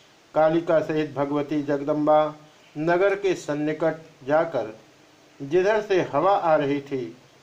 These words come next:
वहीं ठहर गई और उन्होंने जगत को मोहित करने वाला संगीत आरंभ कर दिया। उस सुमधुर गान को सुनकर पक्षी और मृग तक मोहित हो गए।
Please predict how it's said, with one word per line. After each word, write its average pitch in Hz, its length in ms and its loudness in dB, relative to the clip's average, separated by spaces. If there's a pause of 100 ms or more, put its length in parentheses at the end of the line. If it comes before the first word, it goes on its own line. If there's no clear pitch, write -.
वहीं 143 260 -2
ठहर 135 380 -4
गई 110 240 -8 (420)
और 156 160 2
उन्होंने 151 400 -2
जगत 156 500 -4
को 143 100 -4
मोहित 156 520 -2
करने 165 260 -2
वाला 147 340 2 (440)
संगीत 160 640 -2
आरंभ 131 360 -4
कर 135 240 -4
दिया। 107 360 -8 (720)
उस 180 240 -2
सुमधुर 170 680 0 (760)
गान 175 380 2
को 196 180 0
सुनकर 180 400 -2
पक्षी - 640 0
और 143 480 -2
मृग 208 200 0
तक 196 260 -2
मोहित 147 420 -4
हो 117 120 -6
गए। 101 260 -10